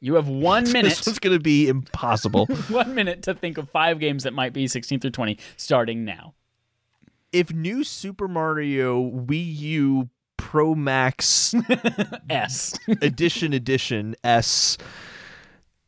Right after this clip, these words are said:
Speaker 2: then anything can be in s-, from sixteen to twenty. Anything can be.
Speaker 1: <laughs>
Speaker 2: So we're gonna have fun with this one. And, uh, well, first of
Speaker 1: Thirty
Speaker 2: all,
Speaker 1: seconds left.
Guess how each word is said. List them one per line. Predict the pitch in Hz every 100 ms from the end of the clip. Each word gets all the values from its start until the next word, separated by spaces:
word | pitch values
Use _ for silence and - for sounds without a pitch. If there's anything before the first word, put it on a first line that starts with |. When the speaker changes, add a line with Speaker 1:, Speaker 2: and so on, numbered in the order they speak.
| -
Speaker 2:
then | 135 151 151 151 -
anything | 160 214 220 147 113 101
can | 139 131
be | 135 127
in | 120 117 113
s-, | - -
from | 131
sixteen | 117 131 - 131 110
to | 98
twenty. | - 92 - - -
Anything | 147 165 208 120
can | 196 110 92
be. | 190 - -
Speaker 1:
<laughs> | _ - - _ _ _ _ _ - _ -
Speaker 2:
So | - 165
we're | 156 151
gonna | 180 214
have | 160 156 143
fun | - 185 190
with | 117
this | - 95 -
one. | 95 95 135 _ _ - _ _ -
And, | 127 123 123 120
uh, | 117 117 117 117 120 - _ _ _ _ _ _ _ _ _ _ _ _ _ _ -
well, | 156
first | 247 -
of | 143
Speaker 1:
Thirty | 110
Speaker 2:
all, | 98
Speaker 1:
seconds | 120
left. | 113 -